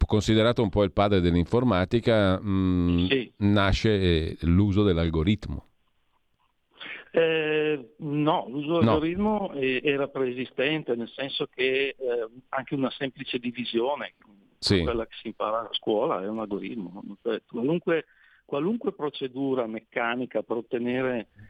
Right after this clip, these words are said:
Speaker 2: eh, un risultato, mm, è un algoritmo.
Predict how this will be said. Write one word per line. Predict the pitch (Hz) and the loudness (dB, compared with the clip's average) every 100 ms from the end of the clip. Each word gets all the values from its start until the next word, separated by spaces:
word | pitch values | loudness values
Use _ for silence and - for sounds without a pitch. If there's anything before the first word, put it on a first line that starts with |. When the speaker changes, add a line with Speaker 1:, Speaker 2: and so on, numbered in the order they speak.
| _ _ _ | _ _ _
Speaker 2:
eh, | - | -6
un | 113 110 113 107 110 110 120 123 | -2 0 -2 -2 -4 -6 -4 -4
risultato, | 120 123 127 - 120 113 110 147 143 127 123 110 | -2 -2 -4 -4 -6 -6 -6 -4 -2 -4 -6 -8
mm, | 117 113 110 107 | -10 -8 -6 -6
è | 117 120 120 | -6 -6 -6
un | 113 104 | -6 -8
algoritmo. | 95 95 95 - - | -4 -4 -4 -8 -10